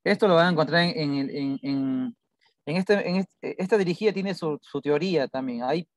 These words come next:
ahí encuentran la teoría que, que voy a hacer ahorita. Entonces, cuando el valor absoluto es menor, ¿ya? ¿No, no se ve mi pantalla? Ah, ya, perdón, ahí está, ahora sí. Disculpen, ¿ah? Menos mal me avisaste, porque si no.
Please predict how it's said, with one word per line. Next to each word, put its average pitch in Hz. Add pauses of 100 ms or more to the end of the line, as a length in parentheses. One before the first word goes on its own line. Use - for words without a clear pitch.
ahí 185
encuentran 190
la 165
teoría 156
que, 135
que -
voy 147
a -
hacer 147
ahorita. 139 (1500)
Entonces, 117
cuando 131
el 127
valor 160
absoluto 220
es 202
menor, 196 (1200)
¿ya? 127 (1500)
¿No, 175
no 196
se 233
ve 240
mi 226
pantalla? 190 (1600)
Ah, 151
ya, 127
perdón, 143
ahí 143
está, 131
ahora 156
sí. - (460)
Disculpen, 151
¿ah? 180 (580)
Menos 151
mal 185
me 180
avisaste, 147
porque 120
si 127
no. 170